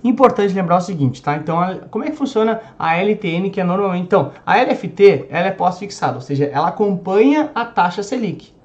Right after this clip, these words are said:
O que aconteceu com a taxa Selic vai acontecer com a tua L F T. Então, quanto que eu vou ganhar? Não sei, porque ela é pós-fixada.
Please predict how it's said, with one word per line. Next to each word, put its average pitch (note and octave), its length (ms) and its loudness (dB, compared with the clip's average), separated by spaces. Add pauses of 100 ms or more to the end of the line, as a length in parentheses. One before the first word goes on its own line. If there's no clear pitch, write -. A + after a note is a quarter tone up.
(280)
O - 20 -20
que C4+ 80 -6
aconteceu C#4 320 2
com A3+ 60 -4
a A3 40 -2
taxa F#3+ 220 0
Selic F3+ 240 -6
vai G#3 80 -6
acontecer G#3+ 300 -6
com G#3 80 -2
a - 20 -4
tua G3+ 120 -4
L G#3+ 80 -4
F A3+ 120 -10
T. C#3+ 300 -6 (400)
Então, D3+ 260 -4 (100)
quanto D4 240 2
que - 60 -6
eu B3 60 -2
vou A#3 100 2
ganhar? G3+ 420 0
Não C3+ 240 0
sei, F3 520 0 (440)
porque E3+ 240 -8
ela C3+ 120 2
é - 20 -2
pós-fixada. C#3 880 -2